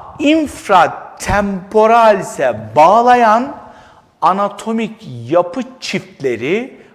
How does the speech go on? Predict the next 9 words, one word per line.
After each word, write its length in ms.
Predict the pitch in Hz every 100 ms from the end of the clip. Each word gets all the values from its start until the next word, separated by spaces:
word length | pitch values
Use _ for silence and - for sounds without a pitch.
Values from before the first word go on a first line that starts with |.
| _ _
aşağıdaki 800 | 151 156 - 185 185 185 196 247
seçeneklerin 920 | - - 160 160 147 143 151 135 135
hangisinde 1300 | 120 110 156 233 220 180 - 190 190 196 240 277 277 - - - 123
doğru 420 | 131 170 185 202 190
olarak 640 | 147 151 180 208 - 113
verilmiştir? 760 | 120 113 110 107 - 101 - _ _ _ _
Foramen 600 | _ 139 135 131 120 101 107 - _ 113
ovale, 640 | 110 143 180 190 202 220 - - _ _
foramen 580 | - 139 110 117 156